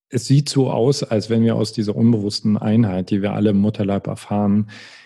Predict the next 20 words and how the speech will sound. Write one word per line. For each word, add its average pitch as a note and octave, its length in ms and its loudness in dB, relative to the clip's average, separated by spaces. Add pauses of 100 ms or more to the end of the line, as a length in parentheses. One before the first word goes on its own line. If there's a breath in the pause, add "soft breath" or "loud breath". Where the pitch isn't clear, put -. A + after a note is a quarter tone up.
(180 loud breath)
erst A2+ 280 -2
einmal G#2+ 380 2
unsere G#2+ 260 0
große A2 440 -2
Heldenreise G#2 760 0
in G#2 160 0
diesem G#2 480 2 (520 soft breath)
Prozess - 720 -2 (200)
antreten, A#2 680 0
den A2 220 2
C.G. A2+ 240 -2
Jung A2+ 280 4
den G#2+ 200 4
Individuationsprozess A2+ 1400 0
genannt G#2+ 380 2
hat. G#2 140 -2
Das A2+ 220 -4
heißt, A2 220 0
es G#2 120 -2
ist - 240 -4